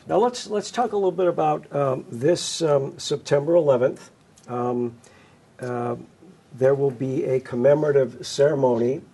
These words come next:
at, at your facility right next to the airport called Beverly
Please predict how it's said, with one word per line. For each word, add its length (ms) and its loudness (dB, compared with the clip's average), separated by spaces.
at, 220 -6
at 220 -4
your 80 0
facility 560 -4
right 220 -2
next 200 -8
to 120 -8
the 120 0
airport 460 0
called 320 -4
Beverly 520 2